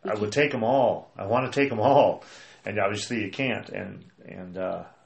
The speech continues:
I especially think of Maggie when she was, when we went to get her. Um,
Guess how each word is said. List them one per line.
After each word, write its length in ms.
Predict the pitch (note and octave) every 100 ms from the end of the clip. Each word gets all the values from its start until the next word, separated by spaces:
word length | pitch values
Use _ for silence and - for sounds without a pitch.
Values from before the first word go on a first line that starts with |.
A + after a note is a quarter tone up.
| _ -
I 80 | G#2+
especially 680 | G#2 - - B2+ A#2 G#2+
think 220 | F#2 A2 G2+
of 80 | G2+
Maggie 360 | A2 A2 G#2+
when 140 | G#2 G#2
she 180 | G#2
was, 320 | G2+ G2 - G#2
when 120 | G2+
we 80 | G#2
went 200 | G#2+ G#2
to 80 |
get 160 | A2 F#2+
her. 320 | A2+ A2 G#2 - _ - _ _ - - - - _ _ _ _ - -
Um, 440 | G2+ G2+ F#2+